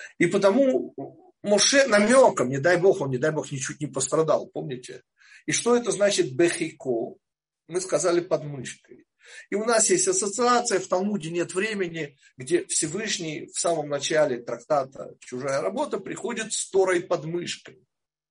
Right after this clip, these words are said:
Что значит с Торой под мышкой? Что значит под мышкой? Ответ,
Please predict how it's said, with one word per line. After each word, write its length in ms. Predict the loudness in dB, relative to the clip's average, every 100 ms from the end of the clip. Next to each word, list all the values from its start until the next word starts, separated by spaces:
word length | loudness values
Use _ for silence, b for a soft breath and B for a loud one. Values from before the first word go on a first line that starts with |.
| _ _ _ _ _
Что 260 | -12 -8 -6
значит 320 | -4 -4 -4
с 80 | -4
Торой 320 | 0 0 -2
под 200 | -4 -6
мышкой? 540 | -10 -14 -14 -14 -16 -18 _ _ _
Что 160 | -8
значит 320 | -4 -4 -4 -6
под 180 | -6
мышкой? 640 | -6 -10 -10 -10 -10 -12 -14 _ _ B B B B
Ответ, 380 | -4 2 2